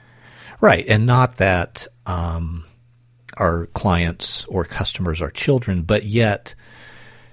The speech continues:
I think if we have that attitude of there's areas where they are childlike compared to us, perhaps in their expertise or, uh, and, and they need the sort of protection that a child would have.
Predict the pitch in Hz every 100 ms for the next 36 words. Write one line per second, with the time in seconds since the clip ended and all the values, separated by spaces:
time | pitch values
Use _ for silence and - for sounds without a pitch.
0 | - - _ - 107 131 120 113 110 98
1 | 80 101 98 90 92 95 101 104 - 92
2 | 85 85 82 - - _ _ _ _ _
3 | _ _ _ _ _ - 113 107 92 127
4 | 143 131 107 98 95 95 92 95 - -
5 | - 101 101 95 87 - - 98 95 92
6 | 82 85 - 90 95 85 107 127 78 -
7 | 90 90 - 87 80 78 - - 156 139
8 | 131 - - 98 87 87 92 117 _ _
9 | _ _ _ - 107 101 104 - 101 101
10 | 101 110 110 101 - 98 87 - - 104
11 | - - 101 101 101 - - 92 101 123
12 | 110 - 101 101 101 -